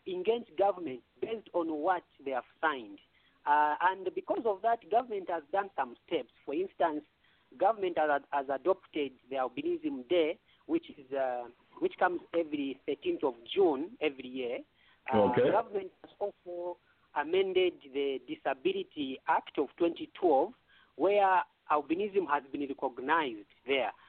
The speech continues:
Speaker 1: So we are engaging government, uh, and, uh, engaging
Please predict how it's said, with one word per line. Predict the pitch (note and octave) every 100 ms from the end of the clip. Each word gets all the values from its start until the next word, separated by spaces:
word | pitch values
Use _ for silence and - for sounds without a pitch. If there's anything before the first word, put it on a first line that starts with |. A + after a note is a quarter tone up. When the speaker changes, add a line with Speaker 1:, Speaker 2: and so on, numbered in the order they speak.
| _ _
Speaker 1:
So | G#3 G3 F#3 E3+
we | G3+
are | F#3+
engaging | F#3+ F3+ A#3 B3 A#3+ G3
government, | D#3+ A3 A3 E3+ D#3+ C#4 - _ _ _ D3
uh, | D3 D3 C#3+ C3+ - _ _ - D3+
and, | D#3 C#3+ - -
uh, | D3+ C#3+ -
engaging | D3+ D#3 D#3+ A3+ A3